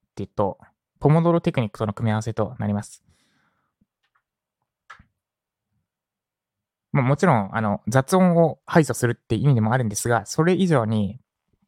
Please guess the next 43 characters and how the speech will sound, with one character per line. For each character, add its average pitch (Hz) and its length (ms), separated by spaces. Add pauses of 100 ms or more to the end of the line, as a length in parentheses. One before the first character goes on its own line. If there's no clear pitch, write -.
(880)
あ 110 120
の、 101 100
私 180 380
が 170 100
今 147 320
集 160 240
中 147 140
し - 60
て 160 60
る 147 80
か 113 120
ど 117 140
う - 40
か - 140
を 135 100
家 - 160
族 127 220
に 104 80
伝 104 220
え - 20
る。 117 160 (280)
奥 147 200
さ 131 100
ん 135 100
に、 117 240 (800)
も 120 140
う 104 40
パ - 100
ッ - 60
と 147 100
見 147 60
で 139 60
わ 127 80
か 143 140
る 120 40
状 110 120
態 107 160
に 104 100
す - 140
る 117 80
た 120 100
め 117 140
の 147 240